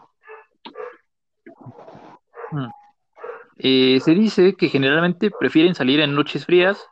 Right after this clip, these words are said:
e inician su cacería entre la medianoche y las cuatro de la madrugada.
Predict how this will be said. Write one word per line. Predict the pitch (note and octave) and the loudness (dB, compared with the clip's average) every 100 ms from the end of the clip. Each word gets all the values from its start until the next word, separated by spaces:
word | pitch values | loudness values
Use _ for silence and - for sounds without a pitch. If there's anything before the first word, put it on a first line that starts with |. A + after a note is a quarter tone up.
| _ | _
e | B2 | -6
inician | C3 D3 F#3 | -2 0 0
su | F3 - | -2 -4
cacería | - A2 B2 D3 F#3+ G3+ F#3 | -6 -4 0 2 2 0 -2
entre | C3 B2+ | -6 -4
la | A#2+ | -4
medianoche | B2+ D#3 D3 D3 F3 - G#3+ C4+ - _ | 0 0 0 -2 -8 -4 -4 -4 -12 _
y | B2+ | -4
las | G#2 | -4
cuatro | - C#3 C#3+ | -2 -2 0
de | C3 | 0
la | A#2+ | -2
madrugada. | A2+ A2 A2 - | -4 -10 -10 -12